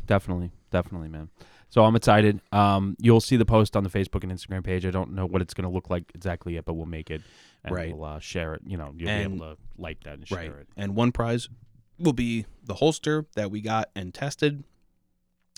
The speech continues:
Speaker 2: And then the other prize will be a coupon code just for a free,
Speaker 1: Right.
Speaker 2: basically
Speaker 1: free whole
Speaker 2: A free
Speaker 1: rig.
Speaker 2: holster, like,
Speaker 1: Yeah.
Speaker 2: yeah.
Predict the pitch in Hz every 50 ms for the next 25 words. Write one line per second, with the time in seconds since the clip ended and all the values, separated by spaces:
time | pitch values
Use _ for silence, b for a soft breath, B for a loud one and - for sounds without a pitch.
0 | _ - 113 101 101 101 98 98 98 101 98 95 101 98 98 98 101 - - 110
1 | 110 117 110 104 - 113 110 107 107 104 104 104 - 104 104 98 95 104 98 98
2 | 95 92 92 90 - - - - - 123 113 - 113 104 101 - 117 107 95 92
3 | 95 - _ - - _ _ _ _ _ _ _ - 113 - 120 113 - - -
4 | - 117 101 95 90 90 - - _ _ _ _ - 107 - - - 117 107 107
5 | 101 98 95 - 117 113 92 127 131 - - 147 117 - - - _ _ _ _
6 | _ _ _ - 104 104 95 87 87 101 104 92 90 95 98 101 98 87 87 110
7 | 123 - - 110 101 98 104 98 92 90 92 117 113 107 101 95